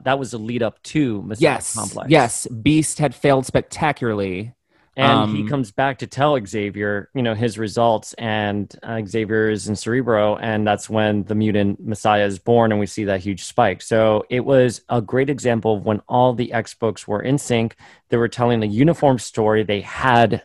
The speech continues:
Speaker 1: direction, and the stakes were high. And funny enough, when I was at Wizard, I read the script. We had to interview creators, you know, ahead of time when these things were being, you know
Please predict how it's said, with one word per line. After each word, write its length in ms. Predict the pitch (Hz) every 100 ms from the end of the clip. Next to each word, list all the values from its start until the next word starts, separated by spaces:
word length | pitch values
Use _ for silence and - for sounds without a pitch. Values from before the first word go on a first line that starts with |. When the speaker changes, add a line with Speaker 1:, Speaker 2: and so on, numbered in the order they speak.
| - 95
Speaker 1:
direction, 720 | 107 104 101 - 107 104 101 - - _ -
and 240 | 120 120
the 40 |
stakes 380 | 117 135 123 -
were 120 | 123
high. 460 | 113 139 131 104 104 - - - _
And 220 | 135 131
funny 240 | 180 202
enough, 260 | 160 156 135
when 200 | 131 117
I 220 | 117 127 160
was 240 | 165 135
at 220 | 123 101
Wizard, 560 | 110 160 156 110 101 117 - - - _ _
I 120 | 135
read 580 | 151 113 131 127 87 -
the 200 | - 120
script. 320 | - 117 98
We 100 | 139
had 100 | 143
to 80 | 143
interview 440 | 127 135 131 120 104
creators, 600 | 120 120 120 113 113 -
you 80 | 120
know, 100 | 113
ahead 240 | 107 127
of 80 | 107
time 240 | 117 117
when 120 | 113 110
these 160 | 104
things 200 | 117 110
were 160 | 113 110
being, 480 | - 120 117 110 -
you 80 | 123
know 280 | 107 104